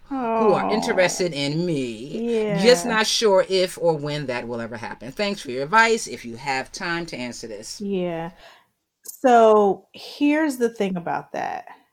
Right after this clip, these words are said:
Speaker 1: Mm-hmm.
Speaker 2: Um, you, mm, let me see how, well, okay. You are going to continue to agree that this is what you like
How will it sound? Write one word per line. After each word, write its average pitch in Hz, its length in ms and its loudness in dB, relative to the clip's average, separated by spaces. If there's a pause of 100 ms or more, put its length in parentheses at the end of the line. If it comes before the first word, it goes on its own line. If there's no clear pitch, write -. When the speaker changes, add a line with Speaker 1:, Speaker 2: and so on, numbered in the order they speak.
(420)
Speaker 1:
Mm-hmm. 156 520 -2
Speaker 2:
Um, 165 560 -2 (1700)
you, 285 840 6 (1300)
mm, 190 720 0 (220)
let 196 120 -2
me 196 100 0
see 180 200 -4
how, 196 260 2
well, 185 420 2
okay. 165 320 0 (280)
You 294 180 10
are 320 160 10
going 247 300 6
to 247 140 -2
continue 196 920 -2 (260)
to 233 260 0
agree 185 760 2 (440)
that 180 380 4
this 190 260 0
is 175 240 0
what 175 340 -2
you 170 440 -6 (160)
like 175 760 0